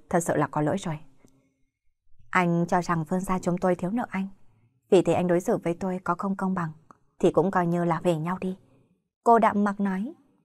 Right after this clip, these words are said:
Đối với chuyện này, cho dù anh rất là hận cha em, nhưng anh cũng không thể cho bản thân mình đã làm tổn thương em. Không, anh căn bản không muốn nhìn thấy em phải chịu bất cứ thôn tầng nào.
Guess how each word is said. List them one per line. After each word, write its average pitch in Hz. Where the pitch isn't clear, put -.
Đối 165
với 156
chuyện 151
này, 143
cho 170
dù 151
anh 156
rất -
là 165
hận 160
cha 165
em, 165
nhưng 170
anh 160
cũng 160
không 170
thể 160
cho 160
bản 151
thân 165
mình 156
đã -
làm 190
tổn 156
thương 165
em. 170
Không, 175
anh 185
căn 175
bản 160
không 170
muốn 165
nhìn 190
thấy 165
em 175
phải 165
chịu -
bất -
cứ 175
thôn 170
tầng 160
nào. 156